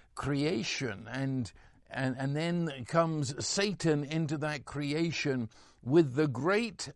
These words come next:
lie. And in that lie, mankind was plunged into a, a terrible inner death,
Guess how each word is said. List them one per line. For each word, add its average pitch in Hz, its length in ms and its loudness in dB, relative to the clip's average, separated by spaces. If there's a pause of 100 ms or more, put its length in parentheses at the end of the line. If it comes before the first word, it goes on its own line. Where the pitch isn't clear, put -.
lie. 151 1040 2 (500)
And 139 500 0 (120)
in 190 320 0
that 165 300 0 (140)
lie, 143 840 2
mankind 156 1040 0
was 139 260 0 (140)
plunged 185 800 0 (500)
into 151 680 4
a, 143 280 4
a 139 40 4
terrible 151 840 4
inner 185 540 2 (100)
death, 151 800 -2